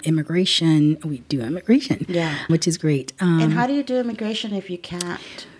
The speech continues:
Speaker 1: We represent women under the Violence Against Women Act.
Speaker 2: Yeah.
Speaker 1: There's a thing called the Kennedy Amendment that allows us to represent victims of crime. We represent refugees and asylees.
Speaker 2: Okay.
Speaker 1: So, you know, our latest group of clients have been Ukrainian, some Ukrainian refugees and Afghanis.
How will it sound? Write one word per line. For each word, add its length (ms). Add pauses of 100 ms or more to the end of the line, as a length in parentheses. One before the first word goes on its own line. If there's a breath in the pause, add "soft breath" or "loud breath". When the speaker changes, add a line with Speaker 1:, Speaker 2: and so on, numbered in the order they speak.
(180 loud breath)
Speaker 1:
We 220
represent 800
women 280
under 200
the 80
Violence 460
Against 380
Women 200
Act. 440
Speaker 2:
Yeah. 200
Speaker 1:
There's 260
a 60
thing 200
called 200
the 80
Kennedy 320
Amendment 420
that 100
allows 360
us 100
to 160
represent 640
victims 380
of 140
crime. 480 (560 loud breath)
We 100
represent 720
refugees 580
and 140
asylees. 720
Speaker 2:
Okay. 120
Speaker 1:
So, 340
you 160
know, 260
our 140
latest 560
group 200
of 120
clients 320
have 180
been 220
Ukrainian, 640
some 200
Ukrainian 540
refugees 640
and 280
Afghanis. 680